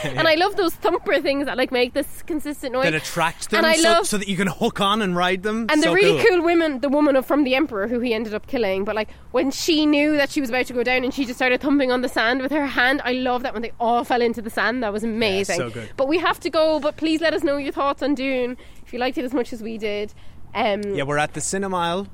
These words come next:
Speaker 1: at the Cinemile on Twitter, Facebook and Instagram, uh, or email us at the cinemile at gmail dot com. And we do love chatting with you guys.
Speaker 2: We
Speaker 1: Let us
Speaker 2: do.
Speaker 1: know,
Speaker 2: And head
Speaker 1: uh,
Speaker 2: over
Speaker 1: what you
Speaker 2: to
Speaker 1: think.
Speaker 2: Apple Podcasts and subscribe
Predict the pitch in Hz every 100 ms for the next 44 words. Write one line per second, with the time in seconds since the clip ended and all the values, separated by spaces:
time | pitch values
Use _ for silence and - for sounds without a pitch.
0 | - 170 185 - 160 165 151 156 170 143
1 | 156 143 135 - - 143 139 151 151 139
2 | - - 143 135 156 - 151 139 151 185
3 | 180 175 160 160 143 135 160 - 175 156
4 | 135 120 180 - - - - - - -
5 | 175 175 160 156 190 113 - 147 147 165
6 | 165 147 165 147 135 135 143 - - -
7 | 147 139 139 339 135 135 131 - 403 147
8 | - 330 135 - - - 392 453 539 -
9 | 233 - - - - - 302 262